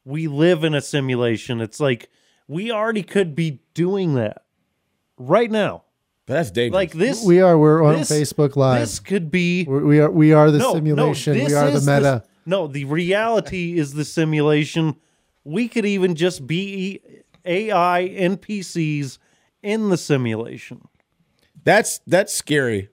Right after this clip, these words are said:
Speaker 2: Like, I mean,
Speaker 1: Why is that scary though? Does it matter to us?
Speaker 3: Free thought is we there.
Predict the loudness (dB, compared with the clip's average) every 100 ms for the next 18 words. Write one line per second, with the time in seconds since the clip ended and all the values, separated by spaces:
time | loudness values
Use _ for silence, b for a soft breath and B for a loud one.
0 | -4 -2 0 0 2 2 2 2 0 0
1 | 0 4 4 4 4 2 2 4 4 4
2 | 4 2 0 -2 0 0 -2 -6 -4 -2
3 | 2 2 0 -8 -6 -4 -2 -2 4 4
4 | 4 2 6 8